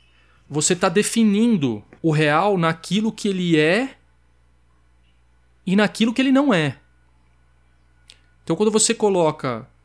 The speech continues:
que temos que falar que isso é vida, você já está definindo que vida é aquilo que você tá dizendo que ela é.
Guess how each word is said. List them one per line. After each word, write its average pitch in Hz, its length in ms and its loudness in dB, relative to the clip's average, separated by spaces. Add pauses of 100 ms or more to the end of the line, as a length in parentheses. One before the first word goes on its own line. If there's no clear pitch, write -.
(200)
que 156 440 -4 (1000)
temos 202 300 2
que 165 100 -8
falar 143 460 0
que 143 360 -10
isso 175 380 -2
é 139 120 0
vida, 147 460 -4
você 135 300 -2
já 185 160 0
está 208 400 0
definindo 185 800 -4 (480)
que 170 480 -8
vida 185 480 0
é 170 240 2
aquilo 185 460 -4
que 202 240 -6
você 208 520 -2 (240)
tá - 140 2
dizendo 185 220 0
que - 80 0
ela 208 180 0
é. 156 220 0